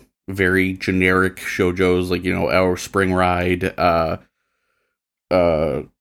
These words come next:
<sighs> there's a whole bunch of them. Like, like, there, there's just all the ge-, the generic type of ones that you, you, you can read and everything else like that, that everybody thinks, like, you know, the, uh,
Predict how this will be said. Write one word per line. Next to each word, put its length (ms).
<sighs> 480
there's 220
a 60
whole 240
bunch 340
of 80
them. 200
Like, 300
like, 280
there, 240
there's 300
just 220
all 140
the 120
ge-, 320
the 120
generic 640
type 240
of 60
ones 300
that 180
you, 340
you, 440
you 220
can 280
read 320
and 80
everything 280
else 180
like 160
that, 220
that 100
everybody 220
thinks, 380
like, 140
you 100
know, 120
the, 220
uh, 300